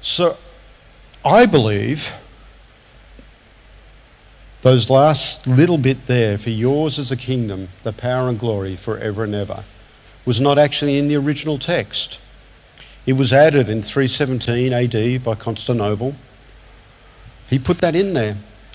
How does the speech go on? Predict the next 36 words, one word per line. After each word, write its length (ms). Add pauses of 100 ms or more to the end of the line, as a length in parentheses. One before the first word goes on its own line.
(140)
But 80
I 60
believe 460
the 100
addition 500
of 140
those 340
words, 340
because 380
we 80
say, 320 (240)
"And 200
yours 340
is 140
the 80
kingdom 460
forever 500
and 100
ever, 380
amen," 600 (400)
and 160
you 80
close 640
the 80
Bible. 580 (920)
Well, 180
I 220
do. 280 (520)
I 100
did. 400 (1040)
Does 140
anybody 320
know 240
what 140
the 100
next 540